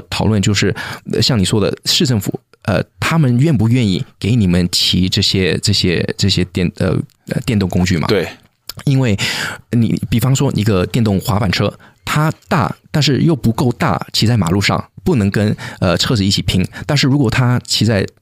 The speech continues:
Speaker 1: 呃，行横道上面，那也成为一个问题，因为行横，呃，因为看，呃，想到行横，呃，走路的人的安全嘛。
Speaker 2: 对，对。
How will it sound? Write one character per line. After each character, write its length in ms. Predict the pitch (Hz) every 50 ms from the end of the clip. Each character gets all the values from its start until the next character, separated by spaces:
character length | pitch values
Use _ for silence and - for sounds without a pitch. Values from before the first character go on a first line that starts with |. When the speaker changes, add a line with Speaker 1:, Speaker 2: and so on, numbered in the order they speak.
| _ _
Speaker 1:
呃， 100 | 101 92
行 180 | 90 - 117 123
横 140 | 131 139 151
道 140 | 175 165 127
上 160 | - 139 117
面， 180 | 113 107 90 - - - - - -
那 80 | 151 151
也 60 | 107
成 180 | - - 104 98
为 100 | 104 101
一 20 |
个 80 | 101 104
问 80 | 98
题， 140 | 90 - 90
因 80 | 101 107
为 60 | 92
行 180 | - - 95
横， 180 | 90 101 98 98 - - - - - -
呃， 180 | 95 82 85
因 80 | 95 101
为 60 | 110
看， 200 | - - - - -
呃， 240 | - 95 85 87 104
想 200 | - - 90 101
到 200 | 120 113 85 -
行 260 | - - 107 104 123
横， 180 | 123 104 117 123 - - - - - -
呃， 200 | - 90 87 87
走 200 | 90 - 95 92
路 140 | 120 151 131
的 80 | 107 95
人 240 | 90 87 87 87 92
的 140 | - 104 101
安 120 | 127 139
全 180 | - - 92 92
嘛。 160 | 85 - - -
Speaker 2:
对， 180 | - 101 82
对。 40 | 76